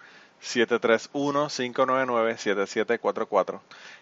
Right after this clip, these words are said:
Y ahí, eh, tienen un límite de tres minutos para dejarme el mensaje que ustedes quieran. Así que nada, está eso corriendo. Recuerden grabar conversaciones con su familia, que le cuenten historias de, del pasado, eh, ahora en la época de las fiestas.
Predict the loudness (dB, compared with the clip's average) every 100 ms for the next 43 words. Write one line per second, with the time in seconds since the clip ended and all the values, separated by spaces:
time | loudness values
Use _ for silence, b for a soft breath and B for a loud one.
0 | 0 8 8 8 4 0 0 2 2 0
1 | -4 -4 -6 -10 -8 -10 -8 -8 -6 2
2 | 4 4 4 4 4 0 -8 -6 0 2
3 | 4 2 0 -2 -2 -2 -4 -8 -6 -6
4 | -6 -2 -2 -2 -8 -8 _ B B B
5 | B -10 -2 4 8 8 6 2 4 6
6 | 6 4 2 2 2 2 2 2 2 2
7 | 0 2 -2 -2 4 6 6 4 2 -6
8 | -4 -2 -4 -4 -6 -8 -10 -4 -4 -2
9 | 2 4 4 2 2 2 0 -4 -4 -6
10 | -2 0 2 2 0 -4 -16 b b b
11 | b -6 2 4 4 2 2 0 2 4
12 | 4 4 6 6 4 -4 _ b b b
13 | b b -2 2 2 4 6 6 8 6
14 | 4 4 4 4 6 6 4 -2 2 2
15 | 2 -8